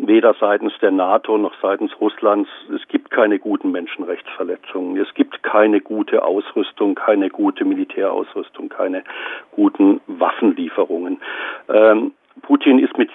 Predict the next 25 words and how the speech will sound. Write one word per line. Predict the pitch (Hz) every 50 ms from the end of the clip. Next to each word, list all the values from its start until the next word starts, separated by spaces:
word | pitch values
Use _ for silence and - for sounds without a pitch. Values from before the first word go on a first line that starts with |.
| -
Sicherheit | - 143 143 - 156 127 110 107 107 107 107 - -
ein | 120 104 104
Mensch, | 104 110 120 113 - -
der | - 107 101
schwerste | - - 107 104 113 135 135 - 127 113
Schuld | - - 113 107 104
auf | 113 - -
sich | - 107 -
geladen | - - 107 92 92 90 95 95 - 98
hat. | 90 95 92 -
Wir | 107 95
denken | - 101 101 113 110
auch | 101 92 -
an | - 95
den | 92 87 -
Tschetschenienkrieg | - 101 - - - 107 117 131 131 110 - - 117 110 107 - _ -
zurück. | 117 92 98 104 104 - - - - - - - - - _ -
Ähm, | - 104 101 104 104 104 107 104 - - -
er | - 104
ist | 110 107 - - - -
sicherlich | 277 - - 147 135 127 113 - -
jemand, | 120 113 113 113 110 107 107 107 104 - - - _ -
der | 113 104 101 104 104 104 104 104 101 104 107 98 107 - - - - - _
eigentlich, | 87 87 92 110 127 139 135 135 123 117 101 104 107 113 110 - - - - -
äh, | 113 98 98 104 104 104